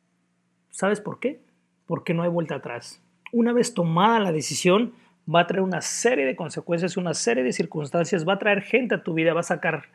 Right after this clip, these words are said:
va a salir gente de tu vida, tal vez vas a cambiar de, de, de país donde radicas,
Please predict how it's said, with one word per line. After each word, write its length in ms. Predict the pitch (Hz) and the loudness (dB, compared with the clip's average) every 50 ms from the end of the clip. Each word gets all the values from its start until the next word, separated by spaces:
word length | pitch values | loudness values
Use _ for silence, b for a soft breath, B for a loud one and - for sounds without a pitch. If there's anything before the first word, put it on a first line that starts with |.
| B B B - | B B B -6
va 60 | 175 | -4
a 40 | 165 | 0
salir 260 | - 185 170 170 151 | 0 0 0 0 -2
gente 360 | - - - 214 220 220 190 | 0 6 6 6 6 6 2
de 120 | 247 202 - | 0 -2 -2
tu 160 | - 165 143 | -4 -4 -4
vida, 320 | 143 151 156 180 196 196 B B B B B - | -2 2 2 2 0 0 B B B B B -4
tal 160 | - 170 165 | -2 0 2
vez 140 | 160 147 147 | 2 4 4
vas 200 | 175 202 - - | 2 2 2 0
a 60 | - | -6
cambiar 340 | - - 170 160 160 160 151 | -8 -6 -4 -4 -2 -2 -2
de, 360 | 160 147 139 131 131 - - 147 | -2 -2 -2 -4 -6 -10 -14 -16
de, 480 | 139 135 131 135 127 123 123 120 - 127 | -18 -8 -6 -6 -6 -6 -8 -12 -8 -8
de 80 | 143 139 | -8 -6
país 260 | - 143 139 143 143 | -6 -6 -6 -4 -4
donde 220 | 151 143 139 135 | -4 -4 -4 -6
radicas, 560 | 127 127 127 131 135 - 160 143 143 - - | -6 -6 -6 -6 -6 -4 -4 -4 -4 -6 -10